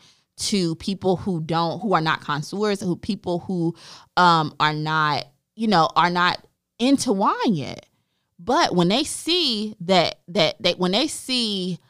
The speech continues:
the modern, or when they see you enjoying the wine, they see your peers enjoying the wine and you educating them and having fun with it, that's something, that's something different. And so for our genera-, the millennials and Gen Xers, like,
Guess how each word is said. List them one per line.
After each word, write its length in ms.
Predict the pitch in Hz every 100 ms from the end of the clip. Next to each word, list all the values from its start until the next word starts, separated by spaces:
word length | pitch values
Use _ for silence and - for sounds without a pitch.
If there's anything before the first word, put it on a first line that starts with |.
| _ _ -
the 260 | 160 175
modern, 880 | 165 175 170 185 196 175 151 147 135
or 220 | - 160
when 160 | 160 165
they 140 | 190
see 340 | 226 - 233 214
you 340 | 170 170 196 -
enjoying 640 | 156 156 165 175 202 185
the 80 | 165
wine, 260 | 160 151
they 100 | 151
see 160 | 185 202
your 140 | 185
peers 340 | 170 - 190 185
enjoying 520 | 156 151 165 175 170
the 80 | 151
wine 480 | 151 170 185 190 202 - - -
and 220 | 165 160
you 200 | 180 -
educating 600 | 170 202 196 - 190 180 175
them 160 | 156
and 80 | 165
having 280 | 185 147 151
fun 360 | - 202 240
with 200 | 247 254
it, 180 | 254 254 - - _
that's 260 | 220 233 254
something, 480 | - 208 196 180 - 170
that's 220 | 202 247
something 480 | - 202 196 160 160
different. 520 | 175 196 170 - - - _
And 180 | - 185
so 220 | - 180
for 180 | 170 156 -
our 200 | 180 233
genera-, 340 | 214 185 175
the 120 | 127 160
millennials 760 | 165 180 311 349 202 175 180 - - - -
and 440 | 185 170 165 165
Gen 160 | 180 196
Xers, 420 | 294 - 190 180
like, 160 | 160